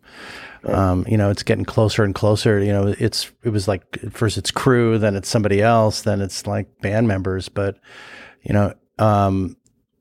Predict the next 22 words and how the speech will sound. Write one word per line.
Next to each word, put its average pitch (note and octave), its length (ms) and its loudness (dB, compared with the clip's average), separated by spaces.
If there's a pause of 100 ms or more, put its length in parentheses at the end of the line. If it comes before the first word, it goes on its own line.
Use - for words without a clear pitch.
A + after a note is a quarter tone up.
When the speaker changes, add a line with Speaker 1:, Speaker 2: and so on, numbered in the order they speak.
(260)
Speaker 2:
it C3 80 2
can B2 120 2
happen, A2+ 460 4
but, G2 160 2
like, G#2 240 0
not A2 320 2
shutting A2+ 260 0
down G#2 200 0
the G2+ 100 -2
entire F#2+ 360 -2
tour. B2 500 2
I A2 80 2
understand, A2+ 320 2
like, G2+ 120 -4
Stevie G2+ 280 0
Nicks G#2+ 260 0
has G2+ 240 0
to - 80 -4
do G2+ 220 0
it G#2 100 -2
'cause G2+ 140 -2
she's, G#2+ 560 0